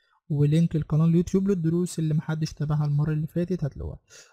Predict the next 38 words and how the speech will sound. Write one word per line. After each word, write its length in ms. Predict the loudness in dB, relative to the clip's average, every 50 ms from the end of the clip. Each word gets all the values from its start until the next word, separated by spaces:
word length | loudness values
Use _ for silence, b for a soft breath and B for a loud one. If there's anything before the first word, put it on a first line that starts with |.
| B B _
واشتركوا 1160 | 2 4 6 6 6 6 4 4 4 2 0 -2 -4 _ _ -10 -8 -4 0 0 0 2 0 0
في 80 | -2
القناة 380 | -2 0 0 0 2 2 2 0
عشان 320 | -2 -2 -2 -2 -2 0
طبعا 300 | 0 -2 -2 0 0 -2
الكورس 320 | -2 -2 -4 -6 -6 -4 -6
ده 80 | -6
ك-، 200 | -6 -6 _ _ _
يعني 440 | -4 -2 -2 0 -2 -2 -4 -6 -10 _ _ _
كده 140 | -2 -2 -2
كده 200 | -2 0 2 2
ان 80 | 0
شاء 200 | 2 2 0 2
الله 120 | 2 2 2
مش 160 | 2 2 2
بس 260 | 0 0 0 -2 -6
الكورس 300 | -4 -2 -2 -2 -2 -2
ده 100 | -2 0
اللي 120 | 0 2 2
هينزل، 400 | 2 0 0 -2 -2 -2 -2 -4
لا 120 | -4 -4 -4
هيبقى 220 | -6 -4 -4 -6
في 100 | -8 -6
حاجات 280 | -6 -4 -4 -4 -4 -2
تانية 180 | -2 0 0
كتيرة 240 | -2 -2 _ -2 0
جدا 280 | 0 0 0 0 0 0
ان 80 | -2
شاء 160 | -2 -2 -4 -2
الله 140 | 0 0
على 80 | -2 -2
القناة. 360 | -2 -2 -2 0 0 -2 -4 b b b b b b b b b _ -4
آه، 200 | -2 -2 -2 -2
ادخلوا، 760 | -2 0 2 4 4 6 4 4 4 4 4 4 4 2 2
آه، 1000 | 2 0 0 -2 -2 -2 -4 -4 -4 -4 -6 -6 -6 -8 -8 -10 -12 -16 -20 -20
اشتركوا 460 | -20 -20 -8 _ -4 -4 -4 -6 -8
فيها 320 | -8 -2 -2 0 0 0 -2
بقى، 580 | -2 -2 -2 -2 -2 -2 -2 -2 -2 -2 -4